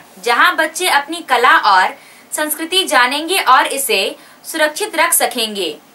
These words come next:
उन्होंने कहा कि देश में आदिवासियों की स्थिति संतोषजनक नहीं है।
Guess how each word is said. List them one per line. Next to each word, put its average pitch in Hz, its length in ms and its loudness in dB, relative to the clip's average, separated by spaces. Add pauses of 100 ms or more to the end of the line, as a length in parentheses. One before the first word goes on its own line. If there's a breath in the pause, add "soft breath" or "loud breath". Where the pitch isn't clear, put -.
(260 soft breath)
उन्होंने 294 340 -2
कहा 302 300 2
कि 403 200 -6
देश 262 300 -6
में 370 120 -2
आदिवासियों 254 760 2
की 370 140 -4
स्थिति 240 500 -8 (300 loud breath)
संतोषजनक 339 800 0
नहीं 247 300 -2
है। 208 200 -2